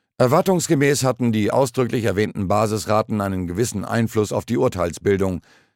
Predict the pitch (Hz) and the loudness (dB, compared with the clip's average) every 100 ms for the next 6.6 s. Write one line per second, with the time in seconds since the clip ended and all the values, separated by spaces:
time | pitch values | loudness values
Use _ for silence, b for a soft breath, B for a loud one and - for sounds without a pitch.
0 | b _ _ _ 113 113 110 139 110 110 | b _ _ _ 2 2 4 2 0 -2
1 | 101 160 165 101 104 113 175 101 92 90 | -2 0 0 2 2 2 2 0 0 -2
2 | - 110 - 110 123 117 b b b b | 0 0 0 0 0 -4 b b b b
3 | - 117 110 - 110 107 - 104 - 160 | 0 0 0 -2 -2 0 0 -2 -2 -4
4 | - 123 - - 123 - 117 101 101 104 | -2 -2 -2 -2 -2 0 0 0 0 -2
5 | - 117 - 98 90 98 101 101 92 135 | -2 -4 0 0 0 2 0 0 -2 -2
6 | 87 76 - 76 - - | -4 -8 -6 -6 -8 -18